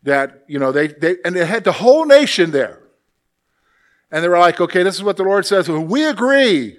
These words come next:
We commit to this." And they committed. But you know what? Yeah, it's, talk's cheap, right? Okay?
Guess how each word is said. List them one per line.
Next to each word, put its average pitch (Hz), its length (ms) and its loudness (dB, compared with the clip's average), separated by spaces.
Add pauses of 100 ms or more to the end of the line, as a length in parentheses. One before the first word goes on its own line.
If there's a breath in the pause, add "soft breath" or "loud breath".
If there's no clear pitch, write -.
We 233 440 -2
commit 247 480 2
to 208 120 4
this." 147 460 0
And 165 340 -2 (360 soft breath)
they 214 180 4
committed. 262 760 2
But 175 280 0
you 190 80 -6
know 202 140 -2
what? 220 380 -4 (2500)
Yeah, 196 240 0
it's, - 160 -6 (320)
talk's 226 360 0
cheap, 196 360 -6
right? 156 260 -2 (1600)
Okay? 170 360 -2